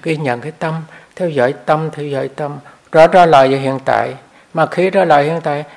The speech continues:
bắt đầu nó ở trong bản chất của đặc tánh của gió. Cái gì thở vô, thở ra, rồi tâm yên, nó tâm định. Bây giờ thấy rõ, ồ, tâm định biết tâm định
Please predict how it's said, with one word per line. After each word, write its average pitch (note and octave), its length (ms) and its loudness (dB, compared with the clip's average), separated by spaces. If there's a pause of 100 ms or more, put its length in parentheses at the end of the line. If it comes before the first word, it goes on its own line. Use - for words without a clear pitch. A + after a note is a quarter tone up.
(180)
bắt A3 180 0 (100)
đầu C#3 260 -2 (340)
nó F#3 60 -6
ở E3+ 220 0
trong E3+ 360 -6 (320)
bản C#3+ 240 -4
chất F#3 380 -8
của D#3 380 -8
đặc D3 180 -8 (100)
tánh F#3+ 220 -6
của F#3 120 -12
gió. F3 420 -2 (640)
Cái F3 80 -10
gì D3+ 160 -6
thở D3 220 -4
vô, F3+ 520 0
thở E3 260 -6
ra, D#3+ 260 -4 (340)
rồi C3+ 280 -4
tâm F#3 220 -4
yên, F#3+ 300 -2
nó F#3+ 120 -6
tâm F3 320 -4
định. G#2+ 220 -4 (440)
Bây E3 80 -4
giờ D3 120 -4
thấy F#3+ 200 -4
rõ, E3 120 -2
ồ, F3 260 -4 (340)
tâm F#3 300 -2
định D3+ 260 -2
biết G#3 220 -6
tâm E3 240 -6
định B2 200 -6